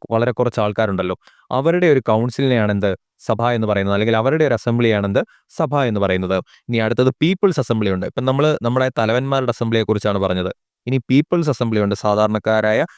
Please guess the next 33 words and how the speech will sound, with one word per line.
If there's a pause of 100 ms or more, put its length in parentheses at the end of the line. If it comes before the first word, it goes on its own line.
(140)
ജനങ്ങളുടെ
അസംബ്ലി
ഉണ്ട്.
അതിനെ
എന്താണ്
പറയുന്നത്? (240)
സമിതി
എന്നാണ്
പറയുന്നത്.
അപ്പൊ
ഈ
സഭയിൽ
എന്താണ്?
സ്ത്രീകൾക്കും
അറ്റൻഡ്
ചെയ്യായിരുന്നു.
അവരെ
എന്താണ്
വിളിച്ചിരുന്നത്? (300)
സഭാവതി
എന്നാണ്
വിളിച്ചിരുന്നത്.
അപ്പം
സമിതി
എന്ന്
പറഞ്ഞാൽ
എന്താണ്? (140)
പീപ്പിൾസ്
അസംബ്ലിയാണ്.
സഭ
എന്ന്
പറഞ്ഞാൽ
എന്താണ്?